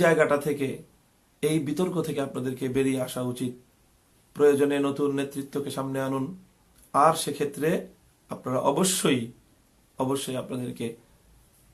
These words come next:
মওদুদী সাহেবের যে সকল চিন্তাধারা নিয়ে ওলামায়ে কেরামের এবং ইসলামের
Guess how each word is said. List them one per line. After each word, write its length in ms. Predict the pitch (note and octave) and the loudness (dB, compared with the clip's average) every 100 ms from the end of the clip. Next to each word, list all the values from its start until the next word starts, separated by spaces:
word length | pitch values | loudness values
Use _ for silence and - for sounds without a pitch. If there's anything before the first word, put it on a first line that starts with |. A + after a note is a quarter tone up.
| _ _ C3 | _ _ -4
মওদুদী 320 | C3 B2+ B2+ - | -2 -2 -2 -2
সাহেবের 340 | B2+ B2 B2+ - - _ _ _ _ - | -2 -2 -4 -8 -20 _ _ _ _ -6
যে 80 | C#3 C#3 | -4 -4
সকল 220 | C3+ C3 B2 - _ _ _ - | -2 -2 -4 -10 _ _ _ -8
চিন্তাধারা 480 | D3 C3+ B2+ C3 C3+ C3 | -6 -4 -2 -2 -2 -4
নিয়ে 140 | B2+ - _ _ _ _ _ _ _ _ _ - | -8 -12 _ _ _ _ _ _ _ _ _ -4
ওলামায়ে 340 | C3+ C3 B2+ B2+ | -4 -2 -4 -4
কেরামের 300 | C#3 C3 C3 | -2 -2 -2
এবং 120 | B2+ B2+ - - _ _ _ _ - | -2 -4 -8 -18 _ _ _ _ -10
ইসলামের 440 | - C3 C3 B2+ | -4 -4 -2 -4